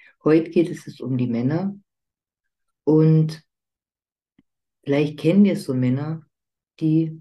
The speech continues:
ganz eng noch immer mit ihrer Mutter verbandelt sind. Die sind schon lange erwachsen, die haben vielleicht auch eine Partnerin, die haben vielleicht auch selber schon Kinder, aber die Mutter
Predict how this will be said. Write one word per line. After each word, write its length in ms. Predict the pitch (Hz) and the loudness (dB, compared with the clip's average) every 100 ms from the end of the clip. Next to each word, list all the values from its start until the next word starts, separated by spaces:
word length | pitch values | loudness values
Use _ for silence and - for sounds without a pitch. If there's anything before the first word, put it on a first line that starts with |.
| _ | _
ganz 480 | - 151 185 196 - - | -6 -2 2 0 0 -2
eng 320 | 143 165 170 | -2 -2 -6
noch 160 | 156 | -8
immer 300 | - 147 156 | -6 -4 -2
mit 240 | 151 143 - | -2 -4 -2
ihrer 180 | 139 135 | 0 0
Mutter 320 | 135 151 147 | -2 -4 -6
verbandelt 640 | - 120 107 120 123 - | -6 -6 -6 -8 -8 -10
sind. 200 | - 113 | -8 -6
Die 60 | 127 | -6
sind 300 | 127 185 185 | -6 -6 -4
schon 120 | 175 | -2
lange 300 | 151 156 - | -2 -2 -4
erwachsen, 560 | 131 170 - - 151 | -4 -6 -6 -8 -8
die 140 | 139 127 | -6 -4
haben 180 | 131 139 | -4 -4
vielleicht 440 | 147 131 127 - | -4 -4 -6 -6
auch 180 | 117 113 | -6 -4
eine 260 | 113 117 - - - _ | -4 -4 -10 -20 -20 _
Partnerin, 720 | - 156 170 175 160 156 156 147 | -6 -4 -4 -2 0 2 2 0
die 140 | 131 | -2
haben 160 | 113 123 | -6 -8
vielleicht 260 | 120 107 | -10 -6
auch 140 | 123 123 | -6 -2
selber 380 | 170 180 175 | 2 4 2
schon 260 | 160 165 160 | 0 -2 -2
Kinder, 540 | - 156 151 151 156 - _ _ _ _ - | -2 -2 -2 -4 -8 -16 _ _ _ _ -8
aber 500 | 139 135 143 143 143 - _ - | -2 0 0 -2 -4 -16 _ -6
die 120 | 147 | -2
Mutter 720 | 151 170 214 208 196 196 | 0 2 0 2 0 0